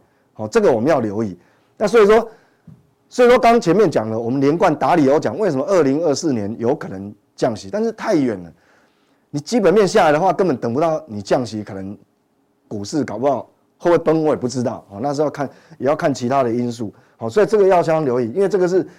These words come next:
跟基本面有关系。那事实上，其实是不是，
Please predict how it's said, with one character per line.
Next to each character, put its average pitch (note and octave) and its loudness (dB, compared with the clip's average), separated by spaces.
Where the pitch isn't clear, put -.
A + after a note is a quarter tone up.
跟 E3+ 2
基 E3+ -4
本 B2 -2
面 C#3 -2
有 G2 -8
关 G#2+ -12
系。 G2 -14
那 A3+ 0
事 A3+ -2
实 C4 4
上， C4+ 6
其 E3+ 0
实 G3+ 2
是 - -8
不 A#3+ 0
是， A#3 0